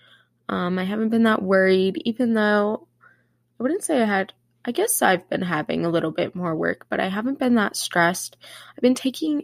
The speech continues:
advantage of, like, small break times and just getting things done when I have little bits of time in between. And I was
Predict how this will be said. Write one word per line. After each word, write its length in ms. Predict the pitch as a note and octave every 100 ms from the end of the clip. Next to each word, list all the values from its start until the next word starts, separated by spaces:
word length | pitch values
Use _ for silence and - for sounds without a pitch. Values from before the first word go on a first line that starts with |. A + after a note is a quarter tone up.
| G#4
advantage 720 | F#3+ F3 F3 E3+ E3+ E3+ -
of, 120 | F#3 -
like, 300 | E3 D#3+ D#3+ -
small 320 | - F#3 F3+
break 300 | E3+ D#3+ -
times 540 | - D#3+ E3 E3+ F3
and 180 | - F#3+ - - - _
just 320 | - F#3+ - - -
getting 420 | F#3 F3+ F3+ F3+
things 360 | - F3+ F3+ -
done 260 | F3 E3+
when 140 | E3+ E3+
I 80 | E3+
have 200 | E3+ E3
little 220 | F#3+ F3+
bits 360 | F3 D#3 - -
of 80 | F3
time 340 | - E3 E3
in 120 | E3 E3
between. 600 | - - E3 E3 E3 F#3 -
And 500 | C4 C4 B3+ B3+ - -
I 120 | B3+
was 340 | B3 C4 B3+